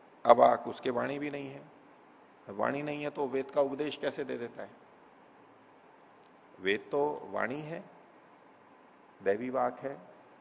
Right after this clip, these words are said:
मंत्र हैं, वाक्य हैं। परमात्मा बिना वाणी के कैसे उपदेश दे देता है?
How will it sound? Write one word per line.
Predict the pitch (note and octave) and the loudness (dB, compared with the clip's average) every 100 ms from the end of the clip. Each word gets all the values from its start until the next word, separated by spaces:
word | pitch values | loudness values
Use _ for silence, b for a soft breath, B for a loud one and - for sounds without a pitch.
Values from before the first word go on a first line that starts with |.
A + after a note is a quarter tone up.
| - - - - - - - | -20 -20 -20 -20 -20 -20 -8
मंत्र | G#2+ A#2+ C3 | -6 -4 -6
हैं, | A#2+ A#2+ B2 - A#2+ | -6 -6 -8 -12 -6
वाक्य | A2 - B2 | -6 -6 -8
हैं। | A#2 - | -8 -8
परमात्मा | A#2 B2 - C3 | -6 -6 -6 -6
बिना | A#2+ C3 | -2 0
वाणी | C3 C3+ C#3 | 0 -2 -6
के | C#3+ | -4
कैसे | D3+ C#3 D3+ | -4 -2 -2
उपदेश | C3 B2+ B2+ | -2 -2 -4
दे | - A2+ | -6 -10
देता | G#2+ G#2+ | -10 -10
है? | G2 | -12